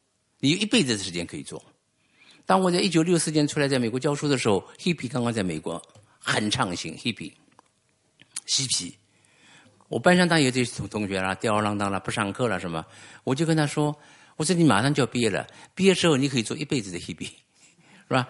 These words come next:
你不要现在做嘛，因为现在你是学生嘛，是吧？还有美国学生跑来考试考得不好，我说为什么你考试不好？他说我刚刚买了部汽车。我说你是在买汽车呢，还是来上课？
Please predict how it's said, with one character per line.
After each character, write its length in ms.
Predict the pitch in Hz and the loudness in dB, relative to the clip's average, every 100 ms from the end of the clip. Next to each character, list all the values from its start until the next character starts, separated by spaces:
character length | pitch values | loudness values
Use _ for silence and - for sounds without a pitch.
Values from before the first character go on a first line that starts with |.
| - | -4
你 100 | - | 0
不 80 | 156 | 2
要 60 | 175 | 2
现 140 | 196 | 2
在 120 | 156 | 0
做 180 | 110 120 | 0 0
嘛， 160 | 87 78 - | -2 -4 -2
因 80 | 160 | 2
为 80 | |
现 140 | 151 214 | 2 2
在 100 | 156 | 0
你 60 | |
是 60 | 101 | 0
学 160 | - 101 | -2 -4
生 160 | 101 | -4
嘛， 220 | 135 127 - _ _ _ | -2 -4 -6 _ _ _
是 120 | - | -2
吧？ 120 | 165 151 - - - | 0 -2 -10 -20 -6
还 100 | - | 2
有 140 | 165 190 | 4 6
美 140 | 147 | 4
国 100 | 151 | 2
学 100 | 151 | 0
生 140 | 156 | 0
跑 140 | 143 98 | 0 0
来 140 | 104 | 0
考 200 | 110 98 | 0 -2
试 100 | 95 | -2
考 120 | 135 113 | 0 -2
得 80 | |
不 100 | 127 | -2
好， 240 | 139 87 - - - | -4 -6 -8 -14 -6
我 100 | 143 | 0
说 100 | 156 | 2
为 100 | 185 | 2
什 120 | 156 | 4
么 80 | 139 | 2
你 80 | 131 | 2
考 180 | 131 95 | 0 -2
试 140 | - | -2
不 100 | 117 | -2
好？ 440 | 120 85 - _ _ _ _ _ _ _ _ _ _ _ _ _ _ - | 0 -2 -4 _ _ _ _ _ _ _ _ _ _ _ _ _ _ -8
他 140 | 143 | -4
说 120 | 135 | -2
我 60 | 123 | -2
刚 120 | 120 | 0
刚 80 | 143 | 2
买 120 | 131 | 2
了 100 | 92 | 0
部 140 | 113 127 | -2 -2
汽 200 | - 131 | 0 0
车。 240 | - 135 147 _ _ _ | 0 -4 -6 _ _ _
我 100 | - | 0
说 100 | 143 | 2
你 120 | 175 139 | 4 4
是 100 | 160 | 4
在 100 | 165 | 2
买 140 | 101 | 2
汽 220 | - - | 2 2
车 160 | 143 165 | 4 2
呢， 80 | 160 | 2
还 80 | 117 | 0
是 120 | 117 | 0
来 120 | 104 | 0
上 180 | - 98 | 0 -2
课？ 260 | - 104 | -2 -2